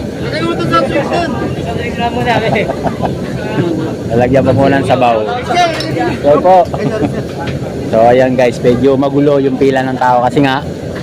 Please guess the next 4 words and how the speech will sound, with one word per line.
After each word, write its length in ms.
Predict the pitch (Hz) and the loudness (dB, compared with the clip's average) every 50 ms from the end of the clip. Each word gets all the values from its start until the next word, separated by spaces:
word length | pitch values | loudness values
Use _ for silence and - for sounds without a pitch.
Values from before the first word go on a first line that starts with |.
| - - - - - - - - | -6 -4 -4 -4 -2 -4 -4 -2
nagkalito-lito 1700 | - 127 135 127 131 147 143 143 143 143 139 139 139 139 139 135 139 135 135 135 135 135 131 135 135 - 131 127 135 139 139 123 120 123 120 120 - - - - - - | 0 -2 -2 0 2 2 4 4 4 4 4 4 2 4 4 4 4 4 4 4 2 2 0 -2 -2 -2 0 2 2 2 4 4 4 4 4 2 -2 -6 -8 -8 -6 -2
yung, 240 | 123 123 120 120 | 0 0 2 2
ah, 240 | 120 120 123 123 120 | 2 2 0 0 0
mga 200 | 120 117 123 120 | 0 0 0 0